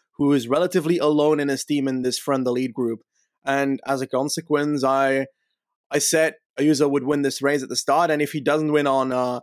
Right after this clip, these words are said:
on the next climbing stage, well, then he can't win G C that easily." So he's gonna have to do it on that stage as well. So Ayuso is my pick. I, I, uh, I see high things happening by this guy, and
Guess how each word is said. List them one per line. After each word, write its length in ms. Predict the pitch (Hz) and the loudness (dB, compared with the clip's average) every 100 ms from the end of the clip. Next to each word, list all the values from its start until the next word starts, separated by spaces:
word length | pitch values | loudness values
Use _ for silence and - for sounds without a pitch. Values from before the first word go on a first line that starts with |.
| _ _ | _ _
on 200 | - 143 | -2 0
the 60 | 135 | 0
next 280 | 135 - - | -2 -6 -2
climbing 380 | 147 175 143 | 0 0 -2
stage, 380 | 131 127 139 135 | -2 -2 -2 -2
well, 240 | 135 135 139 | 0 2 2
then 160 | 135 | 0
he 100 | 135 | -2
can't 320 | 135 135 135 131 | 0 0 0 -2
win 200 | 135 120 | -2 -2
G 180 | 131 127 | -4 -2
C 200 | 180 170 | 0 0
that 180 | 123 120 | 0 -2
easily." 360 | 113 120 117 | -6 -6 -6
So 460 | 110 143 139 135 - _ _ _ | -2 2 4 2 -2 _ _ _
he's 200 | 147 123 | -4 0
gonna 200 | 147 156 | 0 0
have 220 | 156 147 | -2 -4
to 100 | 139 | 0
do 140 | 143 147 | 2 4
it 80 | |
on 200 | 135 131 | 2 0
that 180 | 127 127 | -2 -2
stage 280 | - 135 123 | -2 -4 -2
as 140 | 113 | -4
well. 220 | 123 147 180 | 0 0 0
So 360 | 165 147 143 | 2 2 2
Ayuso 360 | 135 139 131 135 | 2 2 2 0
is 80 | 131 | 0
my 180 | 123 | -2
pick. 360 | 120 143 139 - | 0 0 0 -2
I, 320 | 127 123 123 - _ _ _ _ _ _ - | -2 0 -2 -6 _ _ _ _ _ _ -4
I, 180 | 139 143 | 0 2
uh, 280 | 143 131 58 | 2 2 -2
I 80 | 135 | -2
see 240 | - 160 | 0 0
high 200 | 147 151 | 2 0
things 300 | 156 160 143 | 0 -4 -2
happening 480 | 147 143 131 120 110 _ _ _ - | -4 -4 -4 -6 -8 _ _ _ -4
by 140 | 123 | -2
this 180 | 123 120 | -2 -4
guy, 320 | 127 135 151 - | 0 0 0 -2
and 420 | 135 131 127 | -2 -2 -4